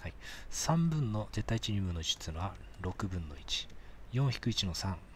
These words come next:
えー、三乗だか-、だから、えー、四引く一は三だから、三を三乗して、はい。約分。三二が六、三一が三。はい。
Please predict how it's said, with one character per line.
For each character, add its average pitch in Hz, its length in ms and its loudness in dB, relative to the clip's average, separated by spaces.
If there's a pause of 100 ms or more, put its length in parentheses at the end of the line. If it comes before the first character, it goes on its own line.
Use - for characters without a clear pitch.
(240)
え 85 580 0
ー、 - 40 -10
三 95 220 6
乗 78 180 -4
だ 80 120 -8
か-、 - 160 -8
だ - 80 -2
か - 120 0
ら、 120 160 6 (560)
え 101 120 4
ー、 - 20 4
四 127 120 4
引 120 120 4
く - 100 2
一 - 160 0
は 92 80 4
三 95 200 -2
だ 87 80 0
か 82 80 -4
ら、 98 160 0
三 120 400 2
を 104 60 0
三 92 380 -2
乗 82 140 -4 (120)
し - 100 0
て、 - 240 -2 (880)
は 98 80 0
い。 90 80 0 (200)
約 - 200 0
分。 80 100 -6 (680)
三 - 180 -2
二 85 120 -2
が 78 100 -6
六、 104 180 -4
三 - 320 -4
一 90 100 -4
が 76 80 -6
三。 104 200 -2 (680)
は - 80 -2
い。 85 80 -4